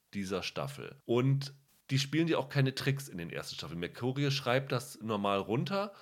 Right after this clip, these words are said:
und die Spannung entsteht nicht dadurch, dass du nicht weißt, gegen wen sie ermitteln, sondern die Spannung entsteht dadurch, dass es darum geht, wie fangen sie den, beziehungsweise wie schafft der andere es immer oder die andere es immer, denen nochmal so ein Schnippchen zu schlagen.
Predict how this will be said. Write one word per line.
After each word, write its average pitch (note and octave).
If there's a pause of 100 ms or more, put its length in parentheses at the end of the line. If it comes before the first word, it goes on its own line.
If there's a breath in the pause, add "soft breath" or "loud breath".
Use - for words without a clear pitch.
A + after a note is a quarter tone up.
(280 loud breath)
und C3
die A#2
Spannung D3+
entsteht B2+
nicht C#3
dadurch, C3+ (240 loud breath)
dass G#2+
du A#2
nicht F#2+
weißt, A2+
gegen A2+
wen C3
sie B2
ermitteln, C3+
sondern B2
die G#2+
Spannung B2
entsteht G#2+
dadurch, C#3
dass A#2
es -
darum A2
geht, A#2+ (460 loud breath)
wie C3
fangen C#3+
sie E3
den, F3+ (240 loud breath)
beziehungsweise A#2+
wie C#3+
schafft -
der A#2
andere D#3
es C3+
immer C#3
oder G2+
die A#2+
andere B2+
es -
immer, B2 (600 loud breath)
denen B2+
nochmal A#2
so A2+
ein A2+
Schnippchen F2+
zu C#2+
schlagen. B1